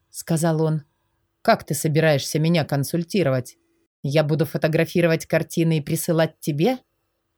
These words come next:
Он был прав, а я не права. В конце концов, свои личные проблемы я должна решать за пределами работы.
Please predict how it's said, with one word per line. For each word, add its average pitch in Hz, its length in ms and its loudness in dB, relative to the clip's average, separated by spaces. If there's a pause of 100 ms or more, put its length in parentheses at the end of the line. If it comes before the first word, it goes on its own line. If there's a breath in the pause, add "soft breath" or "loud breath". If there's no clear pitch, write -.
(220)
Он 233 220 2
был 262 160 0
прав, 170 540 -4 (400)
а 170 80 -2
я 240 280 0 (220)
не 180 120 0
права. 165 480 -2 (480)
В - 100 -20
конце 247 300 0
концов, 302 400 -2
свои 190 260 2
личные 208 420 0
проблемы 202 460 2
я 185 140 2
должна 175 420 2
решать 202 380 -2
за 202 100 0
пределами 214 540 0
работы. 151 640 -2